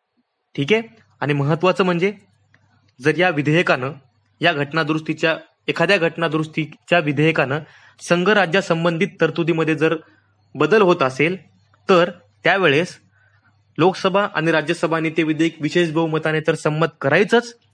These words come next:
पण अर्ध्यापेक्षा अधिक राज्यांच्या विधिमंडळांनी सुद्धा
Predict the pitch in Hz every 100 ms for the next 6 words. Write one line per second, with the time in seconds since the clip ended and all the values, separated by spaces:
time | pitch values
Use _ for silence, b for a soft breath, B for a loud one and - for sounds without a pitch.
0 | _ _ 175 170 208 _ _ _ _ -
1 | 131 147 196 202 185 - 190 - 143 185
2 | 180 156 143 156 147 165 143 151 151 147
3 | 147 147 151 165 131